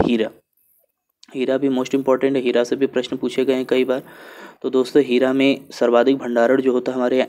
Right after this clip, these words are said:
एमपी में होता है, उसके बाद आंध्र प्रदेश में होता है। उत्पादन की बात करें तो एमपी में, केवल एमपी में ही हीरा का उत्पादन किया जाता है। एक पन्ना नाम की जगह है, पन्ना नाम की जगह है,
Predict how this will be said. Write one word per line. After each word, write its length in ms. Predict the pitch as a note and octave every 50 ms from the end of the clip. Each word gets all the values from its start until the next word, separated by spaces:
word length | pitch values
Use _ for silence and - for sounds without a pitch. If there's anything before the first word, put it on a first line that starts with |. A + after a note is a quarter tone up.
| - A#2+
एमपी 260 | A#2 A2+ A2 C3 C3
में 80 | C3+ C3+
होता 220 | C3+ B2+ B2+ C#3
है, 60 | C#3
उसके 180 | C3+ - - C3
बाद 120 | C#3 C3+
आंध्र 300 | - B2 A#2+ A2+ A2+ B2
प्रदेश 380 | - - A#2+ A#2+ B2+ A#2+ B2 -
में 80 | C3 B2
होता 180 | B2+ B2 B2+
है। 180 | C3+ C#3 C#3+ D#3 - - - - - - -
उत्पादन 420 | A2+ B2 - B2 A#2+ A#2+ C3 C#3 C3+
की 80 | C#3
बात 200 | C3 C3+ B2+ B2
करें 200 | - - C#3 C#3
तो 80 | C3+ C#3+ - -
एमपी 340 | B2 A#2+ A#2+ A#2 - C3+ C3+
में, 120 | B2+ A#2
केवल 460 | A#2+ - - C#3 C#3 C#3+ D3 D#3 D3 - -
एमपी 300 | C#3 C3+ C3 B2+ C#3 C3+
में 120 | C3+ C3
ही 160 | B2+ C#3+ C#3+ C3+
हीरा 240 | C3+ C3 B2+ C3
का 100 | B2+ C3
उत्पादन 340 | B2+ B2+ - B2 B2 C3 B2+
किया 180 | B2+ - B2+ B2
जाता 220 | B2+ A#2+ A#2+ B2
है। 60 | B2
एक 100 | - - -
पन्ना 280 | A#2 A#2+ A#2+ C3 C#3
नाम 200 | C#3 C3 B2 B2
की 120 | A#2+ - B2
जगह 360 | B2 A#2+ A2+ A#2 A#2+ - B2
है, 100 | C#3+ F3+ - - - - - - - - - - _ _ _ _ - _ _ _ _ _ - -
पन्ना 300 | A#2 A#2 A#2 A#2+ B2 B2
नाम 200 | B2 A#2+ A#2+ A#2+
की 120 | - B2+
जगह 280 | B2 B2 A#2 A#2 A#2+ A#2
है, 180 | A#2+ A2+ A2